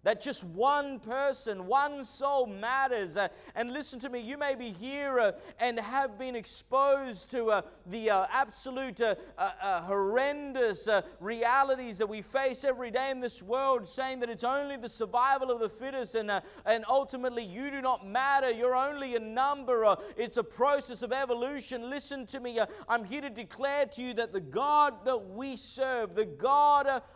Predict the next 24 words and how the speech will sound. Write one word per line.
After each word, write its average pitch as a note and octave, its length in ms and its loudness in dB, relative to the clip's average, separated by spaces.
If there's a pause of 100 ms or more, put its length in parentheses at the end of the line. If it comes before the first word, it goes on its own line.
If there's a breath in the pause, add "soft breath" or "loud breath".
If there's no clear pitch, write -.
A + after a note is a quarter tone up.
(160 loud breath)
of C4+ 320 6
creation B3+ 1080 -2
loves A3+ 600 2
you, A3+ 180 -2
uh, G#3+ 60 2 (260 loud breath)
and B3+ 180 2
would C4 180 -2
be A#3+ 160 -6
willing C#4 640 -4
to A#3+ 220 -8
go A3 300 2
and G3+ 180 0
search - 800 -6
for G#3+ 80 -10
that G#3 260 -2
one B3 480 0
person C4 560 -4 (1500)
so C3 60 -12
that C3 160 -8
they F#3+ 160 2
could F#3+ 160 -4
experience D#3+ 720 -10
his - 140 -20
kindness. - 720 -18